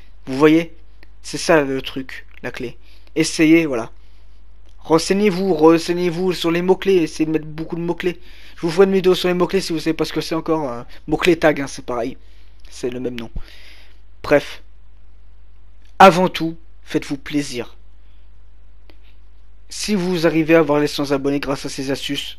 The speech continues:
tant mieux. Si vous n'arrivez pas, dites-vous c'est pas grave. Car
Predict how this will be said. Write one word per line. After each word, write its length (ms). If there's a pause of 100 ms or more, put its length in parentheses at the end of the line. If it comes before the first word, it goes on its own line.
tant 140
mieux. 180
Si 140
vous 80
n'arrivez 320
pas, 240 (460)
dites-vous 340
c'est 180
pas 180
grave. 260 (520)
Car 380